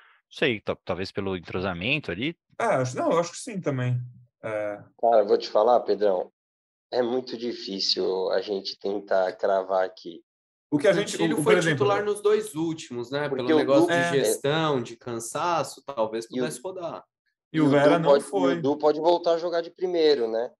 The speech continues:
Speaker 3: Pode
Speaker 2: O
Speaker 3: ser
Speaker 2: Fausto
Speaker 3: Du,
Speaker 2: não jogou
Speaker 3: Vera
Speaker 2: contra o
Speaker 3: e
Speaker 2: Avaí,
Speaker 3: Renato.
Speaker 2: que era um jogo que ele poderia ter jogado, né? Porque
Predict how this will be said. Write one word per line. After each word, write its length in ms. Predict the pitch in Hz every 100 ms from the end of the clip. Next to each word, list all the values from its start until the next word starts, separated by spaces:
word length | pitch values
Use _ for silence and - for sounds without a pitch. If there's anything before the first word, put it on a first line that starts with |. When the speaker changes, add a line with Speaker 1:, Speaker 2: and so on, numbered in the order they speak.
| _ _ _ _ _ -
Speaker 3:
Pode 140 | 113
Speaker 2:
O 20 |
Speaker 3:
ser 60 | 123
Speaker 2:
Fausto 320 | 156 147 143
Speaker 3:
Du, 0 |
Speaker 2:
não 180 | 135 147
jogou 200 | 165 156
Speaker 3:
Vera 300 | 147 147 139
Speaker 2:
contra 180 | 123 139
o 80 | 139
Speaker 3:
e 40 |
Speaker 2:
Avaí, 360 | 139 127 127 139
Speaker 3:
Renato. 420 | 110 117 135 135
Speaker 2:
que 60 | 131
era 120 | 120
um 80 | 123
jogo 380 | 120 123 123 123
que 60 | 127
ele 100 | 127
poderia 540 | 123 123 120 117 123
ter 160 | 120 120
jogado, 640 | 120 117 113 135 143 117
né? 160 | 113 147
Porque 480 | - - 110 101